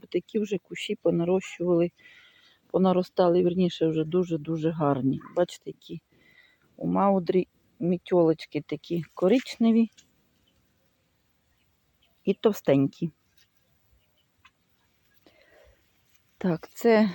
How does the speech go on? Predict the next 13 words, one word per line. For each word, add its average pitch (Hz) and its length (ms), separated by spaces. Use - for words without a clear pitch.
е, - 80
мій 180 580
новий 180 460
бородач. 165 920
Він 185 80
тільки-тільки 196 840
почав 185 520
викидувати 170 880
свої 190 380
ось 175 140
стрілочки, 170 720
як 240 120
бачите, 233 520